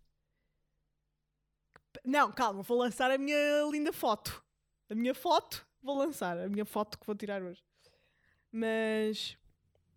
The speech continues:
ah, acho que vou bazar. Portanto, não sei se vou lançar outro episódio. Se não o fizer, se não lançar um episódio antes da passagem de ano,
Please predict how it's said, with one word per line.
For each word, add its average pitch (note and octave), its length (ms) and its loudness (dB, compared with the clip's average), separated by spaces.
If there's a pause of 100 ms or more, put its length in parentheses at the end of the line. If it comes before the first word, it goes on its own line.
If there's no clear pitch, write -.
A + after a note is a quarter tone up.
(640)
ah, A3+ 800 -2 (580)
acho A#3 160 -4
que - 60 -6
vou B3 80 0
bazar. A3+ 220 0
Portanto, A3 240 -4
não A#3 100 2
sei A#3+ 140 -6
se - 60 -12
vou A3+ 100 0
lançar A3+ 260 -2
outro A3 160 -4
episódio. A3+ 420 -4 (380)
Se - 160 -6
não C#4 140 2
o C#4+ 40 -2
fizer, B3+ 520 -2 (520)
se - 140 -16
não A3+ 120 -2
lançar A#3 220 -2
um A3+ 60 -2
episódio A3 400 -2
antes G#3+ 160 -2
da G#3+ 80 -4
passagem G#3+ 420 -4
de G3+ 80 -4
ano, A#3+ 300 -4